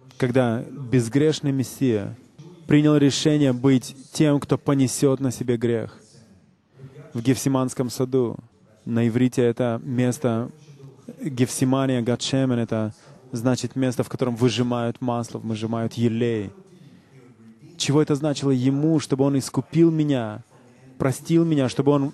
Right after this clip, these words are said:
завоевал меня назад, отвоевал меня у врага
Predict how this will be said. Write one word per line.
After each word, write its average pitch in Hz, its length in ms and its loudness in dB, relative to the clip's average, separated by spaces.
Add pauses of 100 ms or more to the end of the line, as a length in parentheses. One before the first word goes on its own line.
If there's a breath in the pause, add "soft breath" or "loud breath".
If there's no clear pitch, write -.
завоевал 143 760 2
меня 156 180 0
назад, 135 540 0 (580 loud breath)
отвоевал 147 560 0
меня 147 220 2
у 143 80 2
врага 127 580 -2